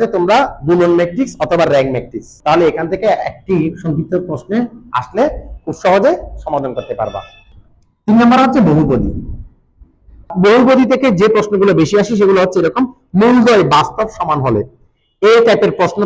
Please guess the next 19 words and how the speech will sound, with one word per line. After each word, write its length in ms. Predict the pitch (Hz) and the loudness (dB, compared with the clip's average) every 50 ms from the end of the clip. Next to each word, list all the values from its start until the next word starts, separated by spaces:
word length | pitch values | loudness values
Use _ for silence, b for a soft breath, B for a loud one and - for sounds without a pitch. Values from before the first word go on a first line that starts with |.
| 185 | 0
তোমাদের 220 | 190 185 185 190 180 170 | 0 2 2 2 4 4
উদাহরণে 360 | 160 165 160 175 175 180 180 175 | 4 4 4 4 4 4 4 4
দেওয়া 160 | 165 165 170 165 | 4 4 4 4
আছে, 120 | 165 - 160 - | 2 0 -4 -4
তোমাদের 240 | 180 160 160 160 156 151 | -4 -4 -2 -2 -2 -2
বইয়ে 240 | 147 151 156 160 151 147 | 0 0 0 0 0 2
দেওয়া 120 | 147 147 147 | 0 0 0
আছে, 100 | - 196 - | -2 -6 -8
তোমরা, 200 | 156 147 151 160 165 160 | -4 0 2 2 2 2
আহ, 680 | - - - - _ _ _ - 139 139 139 135 135 135 147 135 | 0 -4 -10 -16 _ _ _ -2 2 4 4 4 4 4 2 0
আশা 140 | 131 - 170 - | 0 0 0 0
করি 120 | 180 170 151 - | 0 0 0 -2
তোমরা 140 | 151 156 160 - | -2 -4 -2 0
করে 100 | 165 170 180 | 0 0 2
ফেলবা। 180 | 202 202 214 - - | 2 2 2 2 0
অর্থাৎ 180 | - - - - - 185 | 0 -2 -4 -4 -2 -2
এই 40 | 180 185 | 0 0
সূত্রের 280 | 190 185 - 170 156 - | -2 -4 -4 -6 -6 -4
সাহায্যে 300 | 147 143 135 120 120 | -4 -4 -2 -2 -2